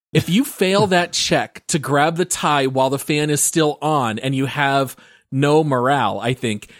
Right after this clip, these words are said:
you miss it. And he, he falls over and dies of a heart attack. And you get a newspaper clipping, you know, local cop dies from heart attack. And then you just reload your save and carry on. Uh, so other than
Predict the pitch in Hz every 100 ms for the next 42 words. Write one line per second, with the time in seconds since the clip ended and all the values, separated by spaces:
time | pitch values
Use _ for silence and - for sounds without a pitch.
0 | _ _ 160 175 175 180 220 - 170 127
1 | 120 - _ _ _ _ 170 175 160 -
2 | 233 233 _ _ - 254 _ _ - -
3 | 185 233 180 190 285 196 101 - 170 160
4 | 160 190 190 185 151 220 359 147 110 -
5 | 175 180 143 180 202 - 160 165 170 -
6 | 185 165 160 - 156 151 151 147 - -
7 | - _ 160 147 131 139 147 156 - 143
8 | 131 123 120 123 123 131 113 113 113 -
9 | 120 110 107 - - 127 131 123 117 -
10 | 117 123 110 107 104 110 - 104 101 104
11 | 107 120 101 117 202 123 107 - - -
12 | _ _ 143 131 123 - - 165 - 247
13 | 294 262 240 220